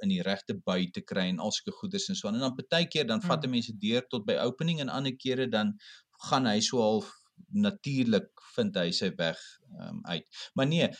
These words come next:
Speaker 1: televisie, ehm, ek, ek, ek, nee, ek dink donder, soos ek net vir jou gesê het, die donder, die bliksem en die moer,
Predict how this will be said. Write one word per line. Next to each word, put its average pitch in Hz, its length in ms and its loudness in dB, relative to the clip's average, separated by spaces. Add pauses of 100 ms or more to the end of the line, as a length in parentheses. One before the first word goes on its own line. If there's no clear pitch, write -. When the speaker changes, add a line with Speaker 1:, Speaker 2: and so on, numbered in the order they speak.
(120)
Speaker 1:
televisie, 120 800 4
ehm, 113 380 2 (360)
ek, 139 220 -4
ek, 143 240 -4
ek, - 140 -8 (2000)
nee, 147 340 -2 (200)
ek 131 180 -4
dink 196 180 6
donder, 175 320 2
soos 165 200 -2
ek 165 60 0
net 165 200 -4
vir 175 160 0
jou - 20 0
gesê - 240 0
het, 151 60 -14
die 123 140 -8
donder, 135 300 0
die 208 140 -2
bliksem 123 380 0
en 156 80 -4
die 135 140 -4
moer, 123 460 0